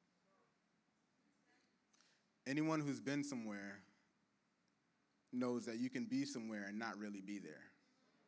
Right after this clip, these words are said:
Seven in the morning, you're catching the bus to high school, and you remember you didn't take out the meat from the freezer.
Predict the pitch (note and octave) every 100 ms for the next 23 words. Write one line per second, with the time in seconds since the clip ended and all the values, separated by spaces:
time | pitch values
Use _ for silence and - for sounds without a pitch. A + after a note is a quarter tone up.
0 | _ - _ _ _ _ _ _ _ _
1 | _ _ _ _ _ _ _ _ _ _
2 | _ _ _ - - B2+ B2+ B2 A#2+ A#2
3 | A#2+ A#2+ A2+ G#2+ B2 A#2 A#2+ A2+ A#2 A2+
4 | A2 A#2 A2+ - A#2 A2+ A2 A2+ - _
5 | _ _ _ _ _ _ _ _ _ _
6 | _ - _ _ _ _ _ _ _ _
7 | - - - - _ - - _ _ _
8 | _ _ _ _ _ _ _ _ _ A2+
9 | A2 C3 C#3 B2+ A#2 A2 G#2 G#2 - _
10 | _ _ _ _ _ - A#2+ A#2+ A2 A#2+
11 | A2+ G#2+ G#2+ A2 G#2 - G2 - G#2+ F2+
12 | E2